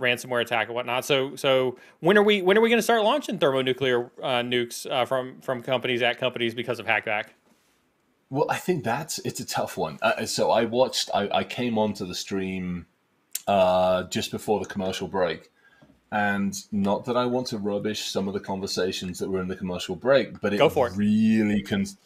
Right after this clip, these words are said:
Speaker 2: it really concerns me when you have a company says, you know, "The attacks came from," and then names a country.
Speaker 1: Mm. Attribution. This is
Speaker 2: Because
Speaker 1: back to the
Speaker 2: that,
Speaker 1: attribution
Speaker 2: yeah,
Speaker 1: question again.
Speaker 2: attribution is huge,
Speaker 1: Yeah.
Speaker 2: and the hackback thing is huge because,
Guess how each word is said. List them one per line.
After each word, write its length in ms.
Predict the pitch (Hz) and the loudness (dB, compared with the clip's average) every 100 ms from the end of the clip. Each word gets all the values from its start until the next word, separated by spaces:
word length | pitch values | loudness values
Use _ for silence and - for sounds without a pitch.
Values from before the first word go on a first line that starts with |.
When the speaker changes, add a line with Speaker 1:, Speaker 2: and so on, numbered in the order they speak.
| - _ | -20 _
Speaker 2:
it 160 | 104 107 | -6 -2
really 360 | 107 117 135 160 | 4 6 6 4
concerns 640 | 147 120 - 113 107 104 | -2 0 0 0 0 -4
me 200 | 95 90 | -4 -6
when 340 | 90 95 95 | -4 -2 -2
you 160 | 92 90 | -4 -4
have 240 | - 110 | 2 0
a 40 | - | 0
company 680 | - 110 104 92 90 87 - _ _ _ | 0 0 0 -2 -2 -4 -8 _ _ _
says, 640 | - 110 101 98 87 - | -2 4 4 2 -2 -4
you 120 | 107 98 | -2 0
know, 160 | 92 | 0
"The 160 | 87 92 | 0 -2
attacks 440 | 87 - 117 - | -2 0 0 0
came 440 | - - 113 104 95 | -4 -2 0 0 0
from," 540 | - 120 113 98 92 95 | -2 2 4 4 2 -2
and 180 | 101 | -2
then 200 | 101 92 | 0 0
names 280 | 95 95 90 | -2 -2 -2
a 60 | 92 | -4
country. 500 | - 87 - - - _ _ _ _ - - - | -2 -4 -4 -8 -12 _ _ _ _ -20 -20 -18
Speaker 1:
Mm. 240 | 120 117 - _ - | -14 -14 -18 _ 4
Attribution. 560 | 165 165 160 156 120 123 | 6 6 2 2 2 0
This 100 | 123 | 0
is 60 | |
Speaker 2:
Because 120 | 139 104 | 4 8
Speaker 1:
back 160 | 156 | 8
to 60 | 110 | 8
the 40 | 107 | 8
Speaker 2:
that, 40 | |
Speaker 1:
attribution 520 | 139 131 143 127 120 113 | 6 4 0 -2 2 6
Speaker 2:
yeah, 100 | 107 | 6
Speaker 1:
question 160 | 110 | 6
again. 80 | 135 | 2
Speaker 2:
attribution 500 | 113 117 127 - 95 | 2 2 2 2 -2
is 140 | 87 | -4
huge, 260 | - 113 92 | -2 -2 0
Speaker 1:
Yeah. 60 | 101 | 0
Speaker 2:
and 100 | 95 | 0
the 40 | |
hackback 440 | - 147 - 101 | 0 0 2 0
thing 180 | - 95 | 0 -4
is 160 | 87 - | -2 0
huge 320 | 123 98 - | 0 0 -2
because, 520 | 107 120 110 95 - | -4 2 2 2 -4